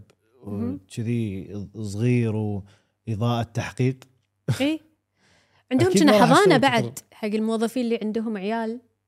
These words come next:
Speaker 1: حضانة.
Speaker 2: أحس يلوق.
Speaker 1: إيه. حلو. في، آه،
Speaker 2: قاعد أحاول أتذكر إذا في شيء كذي بالكويت. أحس فيه بس ما أبي أقول منو. بعدين أقول لكم.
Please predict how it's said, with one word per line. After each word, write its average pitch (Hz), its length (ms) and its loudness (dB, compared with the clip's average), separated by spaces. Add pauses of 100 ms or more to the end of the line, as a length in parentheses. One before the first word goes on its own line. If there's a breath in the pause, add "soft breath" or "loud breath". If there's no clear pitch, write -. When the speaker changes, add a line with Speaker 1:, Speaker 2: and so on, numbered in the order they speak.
(880)
Speaker 1:
حضانة. 233 520 -6 (640)
Speaker 2:
أحس - 320 -12
يلوق. 101 240 -6 (340)
Speaker 1:
إيه. 262 320 -6 (1000)
حلو. 277 240 -6 (880 soft breath)
في، 302 420 2
آه، 233 840 0
Speaker 2:
قاعد 127 160 0
أحاول 165 240 2
أتذكر 131 440 -4
إذا 107 100 -8
في 123 140 -8
شيء 120 180 -8
كذي 110 200 -10
بالكويت. 95 400 -12
أحس - 240 -12
فيه 117 340 -8
بس 90 300 -18
ما 107 80 -6
أبي 98 120 -6
أقول 90 180 -10
منو. 87 200 -10 (1300)
بعدين 101 240 -8
أقول 87 160 -10
لكم. 87 200 -20